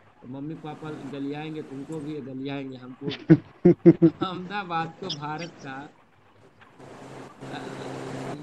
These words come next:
Speaker 1: मैं तो सिर्फ गाली खाऊंगा, तुम तो मारो खा जाओगे। बोस्टन कहा जाता
Speaker 2: <laughs>
Speaker 1: है। अब क्या पता, वो तो सो गए होंगे, उनको क्या पता कि बेटा रा-, रात भर पढ़ाई कर रहा था।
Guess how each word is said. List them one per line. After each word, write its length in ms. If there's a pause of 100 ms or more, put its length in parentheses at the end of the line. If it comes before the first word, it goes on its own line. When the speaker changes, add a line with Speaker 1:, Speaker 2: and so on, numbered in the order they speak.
(260)
Speaker 1:
मैं 280
तो 100
सिर्फ 200
गाली 300
खाऊंगा, 360
तुम 180
तो 120
मारो 280
खा 200
जाओगे। 400 (840)
बोस्टन 520
कहा 240
जाता 480
Speaker 2:
<laughs> 20
Speaker 1:
है। 400 (4000)
अब 100
क्या 200
पता, 220
वो 80
तो 120
सो 240
गए 100
होंगे, 160
उनको 200
क्या 140
पता 200
कि 100
बेटा 340 (880)
रा-, 400
रात 300
भर 140
पढ़ाई 380
कर 140
रहा 240
था। 260